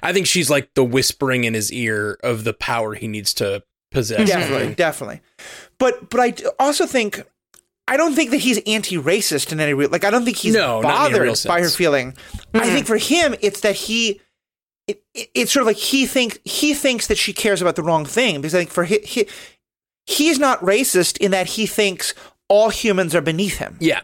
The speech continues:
Speaker 1: agreed.
Speaker 2: And so the idea that any human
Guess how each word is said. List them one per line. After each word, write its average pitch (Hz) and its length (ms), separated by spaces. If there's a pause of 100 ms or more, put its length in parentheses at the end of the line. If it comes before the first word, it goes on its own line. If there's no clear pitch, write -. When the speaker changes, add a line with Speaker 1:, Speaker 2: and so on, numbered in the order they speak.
(120)
Speaker 1:
agreed. 160 240
Speaker 2:
And 208 120
so 220 120
the 202 100
idea 226 340
that 208 280
any 262 220
human 139 580